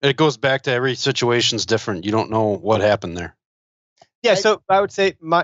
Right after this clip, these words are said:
Speaker 2: mindfulness of, uh, of the hunting journey, like, if that's a thing, you know, and, and
Speaker 1: Be
Speaker 2: that's for
Speaker 1: mindful.
Speaker 2: yourself and for others. Like, you know, again, taking that pressure off yourself. Maybe your hunting journey has changed. You're on a different course for a little bit.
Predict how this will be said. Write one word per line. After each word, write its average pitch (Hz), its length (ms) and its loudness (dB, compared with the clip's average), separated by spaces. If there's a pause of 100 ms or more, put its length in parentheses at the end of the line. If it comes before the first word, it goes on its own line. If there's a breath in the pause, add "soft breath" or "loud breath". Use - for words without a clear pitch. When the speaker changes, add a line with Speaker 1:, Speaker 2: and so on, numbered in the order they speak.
Speaker 2:
mindfulness 170 680 0
of, 151 260 -4
uh, 151 300 2
of 139 120 -8
the 151 100 0
hunting 160 320 -6
journey, 127 360 -4 (140)
like, 127 300 -4 (460)
if 131 120 -12
that's 139 200 0
a 131 60 -10
thing, 98 320 -4 (420)
you 147 100 -6
know, 135 200 -2 (120)
and, 165 180 -2
and 165 200 -2
Speaker 1:
Be 156 80 -20
Speaker 2:
that's 180 240 2
for 196 80 -4
Speaker 1:
mindful. 190 80 4
Speaker 2:
yourself 160 680 0
and 160 240 -4
for 185 140 -2
others. 147 400 -2
Like, 127 260 -4 (640)
you 135 80 -4
know, 135 140 0
again, 135 200 -2
taking 139 200 -2
that 120 100 -4
pressure 151 260 0
off 143 80 0
yourself. 127 400 -2
Maybe 156 160 -2
your 214 100 -6
hunting 196 260 -4
journey 175 240 0
has 147 180 -2 (100)
changed. 135 500 0
You're 123 100 2
on 131 60 0
a 127 40 0
different 143 320 -4
course 156 280 -2
for - 120 -4
a 107 40 0
little 95 180 -4
bit. 92 240 -8